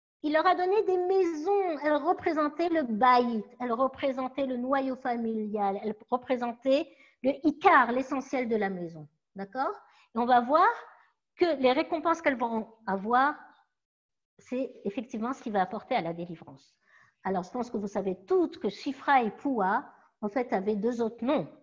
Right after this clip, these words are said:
Des noms qui sont beaucoup plus connus que cela. C'était Myriam et sa maman Yocheved. C'était la mère et la sœur de Moshe Rabbeinu.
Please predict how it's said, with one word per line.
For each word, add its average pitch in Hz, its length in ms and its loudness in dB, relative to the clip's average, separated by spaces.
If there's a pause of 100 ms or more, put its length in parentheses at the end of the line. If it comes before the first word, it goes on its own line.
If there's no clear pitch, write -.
(520)
Des 185 80 -2
noms 254 160 0
qui - 80 -14
sont 196 140 -6
beaucoup 240 260 -4
plus 269 240 -4
connus 294 460 4
que 202 120 0
cela. 165 400 -6 (720)
C'était 240 680 0 (220)
Myriam 247 600 2 (380)
et 254 220 -6 (200)
sa - 200 0
maman 214 480 -2
Yocheved. 185 540 -4 (400)
C'était 202 280 -2
la 208 120 2
mère 277 380 0 (180)
et 240 320 -2
la 196 80 -6
sœur 220 400 -2
de 208 80 -4
Moshe 185 280 -6
Rabbeinu. 160 340 -14